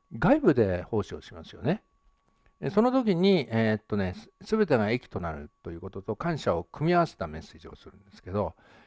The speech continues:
えーっとね、人の反応はね、ちょっと違いますよね。そしてね、あ、神様は確かにね、あの、このことを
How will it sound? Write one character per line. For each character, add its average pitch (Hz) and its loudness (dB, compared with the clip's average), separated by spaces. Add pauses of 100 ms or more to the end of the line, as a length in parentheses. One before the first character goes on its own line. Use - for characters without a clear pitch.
(160)
え 95 -6
ー 87 -6
っ - -10
と 92 -8
ね、 117 -10
人 - -4
の 185 0
反 160 -6
応 156 -4
は 135 -4
ね、 107 -6
ち - -18
ょ - -16
っ - -18
と - -20
違 - -18
い - -20
ま 73 -20
す - -20
よ - -20
ね。 - -20 (1200)
そ 127 0
し - -8
て 117 -2
ね、 90 -2
あ、 - 0
神 175 -4
様 147 -4
は 131 -4
確 - -10
か 151 -2
に 131 -6
ね、 107 -4 (580)
あ 107 -10
の、 98 -6
こ - -4
の 170 0
こ 175 0
と 175 0
を 131 4